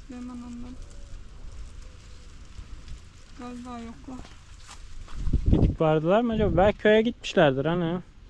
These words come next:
Speaker 2: Burada ekmek bulamayınca. Bülbüllere gitmişlerdir.
Speaker 1: Abi bilir onun gerçeğinin ne olduğunu.
Speaker 2: Evet, köpeklere baktık,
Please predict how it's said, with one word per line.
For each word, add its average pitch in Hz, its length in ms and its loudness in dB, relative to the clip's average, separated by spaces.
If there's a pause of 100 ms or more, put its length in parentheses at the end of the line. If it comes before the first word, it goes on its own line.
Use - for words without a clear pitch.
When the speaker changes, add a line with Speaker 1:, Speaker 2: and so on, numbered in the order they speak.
(120)
Speaker 2:
Burada 160 240 2
ekmek 151 380 -2
bulamayınca. 151 540 0 (960)
Bülbüllere 143 500 2
gitmişlerdir. 123 600 -10 (2500)
Speaker 1:
Abi 175 100 4 (560)
bilir 240 240 -10 (120)
onun 247 180 -12
gerçeğinin 247 600 -12
ne 254 40 -14
olduğunu. 254 440 -12 (1300)
Speaker 2:
Evet, 147 360 2 (240)
köpeklere 165 580 2
baktık, 165 380 2